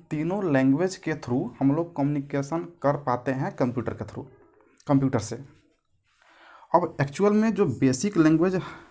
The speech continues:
लो लेवल है यही हमारा कंप्यूटर समझता है, सिर्फ ज़ीरो वन, ज़ीरो वन ही हमारा कंप्यूटर समझता है और इसी से हम लोग कम्युनिकेशन कर पाते हैं।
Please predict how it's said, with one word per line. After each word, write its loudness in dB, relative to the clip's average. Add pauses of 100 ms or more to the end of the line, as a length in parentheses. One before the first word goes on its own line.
लो 6
लेवल 8
है -6 (600)
यही 0
हमारा 2
कंप्यूटर -2
समझता -4
है, -8 (240)
सिर्फ -6
ज़ीरो 0
वन, -2
ज़ीरो 2
वन 2
ही -2
हमारा 0
कंप्यूटर -2
समझता -4
है -6
और -2
इसी -6
से -6
हम 0
लोग -4
कम्युनिकेशन -6
कर -2
पाते -6
हैं। -12